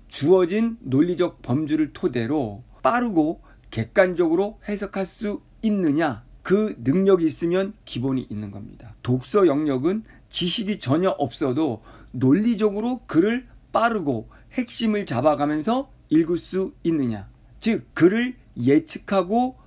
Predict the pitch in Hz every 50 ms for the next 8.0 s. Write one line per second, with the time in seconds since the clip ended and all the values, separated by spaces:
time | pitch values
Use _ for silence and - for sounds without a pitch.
0 | - - - - 123 143 220 240 202 214 202 185 165 151 143 135 123 110 107 120
1 | 156 - _ _ - 156 175 220 240 226 240 233 233 196 214 196 185 160 185 185
2 | 180 180 196 226 247 262 - _ - - - 156 165 180 170 190 180 165 165 156
3 | - 170 - - - 160 165 170 160 147 131 123 117 - - 143 120 98 95 -
4 | _ _ - - 135 156 156 131 165 147 147 147 156 190 214 220 220 - - -
5 | _ - 127 123 127 - - 175 165 156 151 147 143 143 135 139 139 123 - 175
6 | 190 196 196 - _ - - - 135 131 147 143 147 143 139 139 143 185 202 208
7 | - - _ - - - 123 123 135 143 131 117 110 107 - - - 123 -